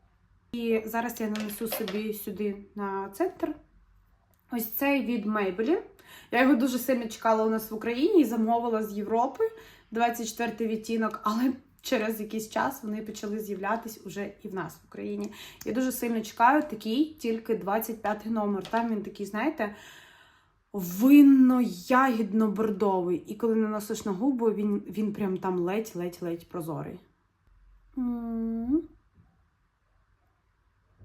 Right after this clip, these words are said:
Ну що, мій весняний макіяж, свіжий віс-, весняний макіяж завершений.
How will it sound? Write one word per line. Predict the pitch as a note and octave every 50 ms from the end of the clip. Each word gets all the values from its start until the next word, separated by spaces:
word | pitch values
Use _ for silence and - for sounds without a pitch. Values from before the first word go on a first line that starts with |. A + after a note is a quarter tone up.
| - _ _ _ _ _ _ _ _ _ _ _ _ _ _ -
Ну | D#4
що, | D#4 - B3 G3+ G#3 G#3 - - -
мій | B3 B3 C4+ C#4
весняний | B3+ C4 B3+ - C#4+ C4 B3 A#3+ A3+
макіяж, | A3+ A3+ A3+ A3 G#3+ G#3+ G#3+ B3+ F4+ F4+
свіжий | - - - - - G#3 B3 B3 A3+ F#3+ F3 F#3+ F#3
віс-, | E3+ F#3 F#3+ - - - A3+ G3+
весняний | G3 A3 A3 - - G3 F#3+ F3+ F3+
макіяж | F#3 F#3+ F#3+ - G#3+ G#3+ A3+ C#4 F#4 G4+ - - - - - - - _ -
завершений. | A3 G#3 C#4 C#4+ B3+ A#3 G3+ G3+ - - - B3 B3 D4 E4+